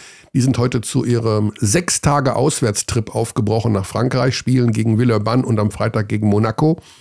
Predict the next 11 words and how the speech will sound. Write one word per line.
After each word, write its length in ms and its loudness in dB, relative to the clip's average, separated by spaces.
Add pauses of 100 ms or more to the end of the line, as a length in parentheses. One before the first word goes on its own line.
(360)
Deine 300 4
Prognose, 540 4
Basti, 400 2 (260)
wie 180 2
schneiden 400 4
die 100 4
Bayern 260 2
ab 160 2
in 100 6
dieser 320 4
Doppelspieltagswoche 1300 0